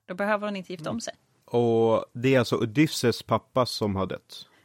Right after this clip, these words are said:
Speaker 1: Nej, han har ju inte dött, men den ska vara klar tills han ska dö. Jag vet inte. Han är gammal.
Speaker 2: Vilken munter grej.
Speaker 1: Ja.
Speaker 2: Men, och då, vi har redan konstaterat att Odysseus borde vara rätt gammal. Och i och för sig, han har levt ett slitigt liv,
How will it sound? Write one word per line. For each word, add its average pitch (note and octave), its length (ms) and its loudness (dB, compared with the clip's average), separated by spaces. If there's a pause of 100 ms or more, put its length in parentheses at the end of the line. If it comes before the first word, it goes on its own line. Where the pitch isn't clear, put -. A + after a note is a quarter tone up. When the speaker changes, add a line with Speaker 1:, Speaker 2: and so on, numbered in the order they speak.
Speaker 1:
Nej, A#3+ 180 4
han C#4+ 140 4
har C#4 140 2
ju C#5 120 -4
inte G3+ 140 -4
dött, - 420 -4
men G3+ 320 -2
den G#3 260 0
ska G3 140 -2
vara G3+ 120 0
klar A3+ 260 0
tills F#3+ 360 -4
han E3 300 -4 (480)
ska - 260 -4
dö. B2+ 220 -2
Jag E3+ 80 -4
vet E3+ 160 -4
inte. - 160 -10 (100)
Han G3+ 120 -2
är G#3+ 40 0
gammal. F3+ 300 0
Speaker 2:
Vilken A#2 480 0 (100)
munter C3 500 2
grej. F#2 260 -2 (120)
Speaker 1:
Ja. A#3 260 4 (120)
Speaker 2:
Men, B2 380 6 (380)
och - 140 6 (120)
då, D3 480 8
vi B2 200 0
har C3 80 6
redan C3 160 4
konstaterat C3+ 460 0
att A2+ 160 0
Odysseus B2 640 -2
borde A2 220 -2
vara G#2 220 2
rätt - 400 -4 (220)
gammal. F#2 680 -2
Och C2+ 200 -10
i G2+ 120 -4
och G2 40 -8 (220)
för - 40 -8
sig, A2 120 0
han G2 160 -2
har F#2+ 200 -4 (200)
levt - 400 -8
ett G2+ 80 -8
slitigt G#2 360 -8
liv, F#2 300 -6